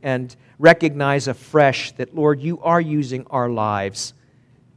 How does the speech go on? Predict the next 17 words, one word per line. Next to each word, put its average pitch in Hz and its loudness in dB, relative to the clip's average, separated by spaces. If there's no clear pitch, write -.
in 131 -8
making 127 -4
Jesus 120 -8
Christ 117 -10
known. 110 -12
And 147 0
I 170 2
pray, 170 -2
Father, 156 0
that 139 2
it 139 0
would 147 0
ignite 143 0
within 147 -4
us 143 -6
a 135 -12
greater 143 2